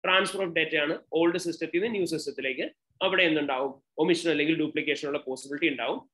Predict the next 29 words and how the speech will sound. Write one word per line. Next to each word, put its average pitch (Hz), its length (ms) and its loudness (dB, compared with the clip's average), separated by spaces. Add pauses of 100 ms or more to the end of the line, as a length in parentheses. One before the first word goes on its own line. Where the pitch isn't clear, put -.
(140)
ഫിനാൻഷ്യൽ 156 340 2
സ്റ്റേറ്റ്മെന്റ്സ് 143 380 -2
either 151 180 0
understated 143 460 -4
ആയിരിക്കും, 139 260 -4 (100)
അല്ലെങ്കിൽ 160 320 -2
overstated 123 460 -6
ആയിരിക്കും. - 240 -20 (720)
ഇവിടെ 220 220 8
പറയാണ് 175 360 6 (280)
ബ്രാഞ്ച് 180 440 4 (160)
അവരുടെ 170 320 2
തന്നെ 180 200 0 (240)
ഫിനാൻഷ്യൽ 160 380 0 (100)
റെക്കോർഡ്സ് 160 420 -2
മെയിൻറ്റെയിൻ 139 380 2
ചെയ്യും, 151 180 0 (380)
മന്ത്ലി 180 380 2
അവർ 170 160 4
ഹെഡ് 151 160 2
ഓഫീസിലേക്ക് 147 460 -4
ട്രാൻസ്ഫർ 143 340 -4
ചെയ്യുമെന്ന് 107 260 -4
പറഞ്ഞു. 85 160 -20 (240)
അവിടെ 170 220 4
എന്ത് 175 120 2
തന്നെയായിരിക്കും 160 400 0
പ്രശ്നം 143 240 -8
ഉണ്ടാവുക? 135 260 -2